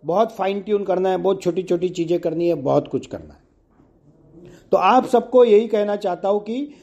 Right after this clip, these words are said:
आप सब अपने इस एसएसके भारत परिवा-, परिवार के, ये एसएसके भारत मेरी या उपाध्याय सर की कंपनी नहीं है मित्रों,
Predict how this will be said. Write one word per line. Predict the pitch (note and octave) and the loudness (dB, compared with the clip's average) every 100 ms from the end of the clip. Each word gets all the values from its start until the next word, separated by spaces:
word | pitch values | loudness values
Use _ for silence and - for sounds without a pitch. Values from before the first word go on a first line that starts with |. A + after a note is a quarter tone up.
| _ | _
आप | C#3+ C#3 | -4 -4
सब | - G3+ G#3+ - - _ _ _ | 2 2 2 -4 -20 _ _ _
अपने | F#3+ - C4+ C#4 | 0 4 6 6
इस | C4 - - - | 4 -2 -16 -8
एसएसके | F#3+ F#3 G#3 G3+ F#3+ | -6 -2 -2 0 -2
भारत | C#3+ D3+ | 0 -2
परिवा-, | - C#3+ A#2+ A#2+ A2+ - | 0 0 2 2 -2 2
परिवार | C#3 C3+ A#2 | 4 6 4
के, | G#2+ G2 | 0 -2
ये | A#2+ D3 | 2 2
एसएसके | C#3+ F3+ F3 F#3 | 2 -4 -4 -4
भारत | E3+ F3+ | -2 -4
मेरी | E3+ D3+ E3 F3+ | -4 -2 0 0
या | |
उपाध्याय | D3 C3 D#3+ E3+ | 0 -4 -2 0
सर | E3 E3 | -2 -4
की | F3 | -6
कंपनी | D#3 D3 D#3 | -6 -6 -6
नहीं | C3 C#3+ | -4 -4
है | |
मित्रों, | B2 G#2 G2+ | -6 -8 -14